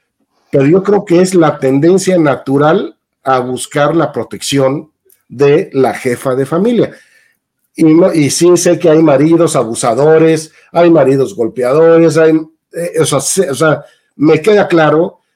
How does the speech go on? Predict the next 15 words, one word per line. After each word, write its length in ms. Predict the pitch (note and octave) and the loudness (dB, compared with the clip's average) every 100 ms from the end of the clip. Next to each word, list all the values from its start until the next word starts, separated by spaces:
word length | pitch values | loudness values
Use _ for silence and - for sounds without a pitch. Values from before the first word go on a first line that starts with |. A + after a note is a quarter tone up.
| _ | _
que 380 | - D3+ D3 E3 | -2 0 0 0
esa 160 | E3+ F#3 | 0 0
es 120 | - | 0
una 240 | F#3 F3 - | 0 0 0
parte 540 | E3+ E3 F3+ F#3 F#3 _ _ _ | -2 -2 -2 -2 -6 _ _ _
muy 280 | D#3+ F3+ G3+ | 0 2 2
importante 640 | G3+ D#3 C#3+ E3 F3 E3 | 0 -2 -2 0 -2 0
de 80 | D#3 | 0
lo 140 | C#3 | 0
que 120 | - E3+ | -2 -4
hace 200 | E3 E3 | -2 -4
disfuncional 800 | C#3+ - C3 B2 B2 C3 D3 D3 | -6 -8 -8 -6 -6 -2 -2 -2
a 80 | |
una 240 | B2 C#3+ C#3 | -2 -4 -4
familia, 440 | A#2 G2 F#2 - | -6 -10 -12 -16